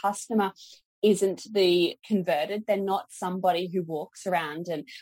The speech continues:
with a glass jar filled with the rubbish that they've collected for the past year for their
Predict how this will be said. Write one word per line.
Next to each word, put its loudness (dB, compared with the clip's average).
with 4
a 4
glass 2
jar -4
filled -4
with -4
the 0
rubbish 0
that -8
they've -2
collected -6
for -20
the -8
past -6
year 0
for -10
their -4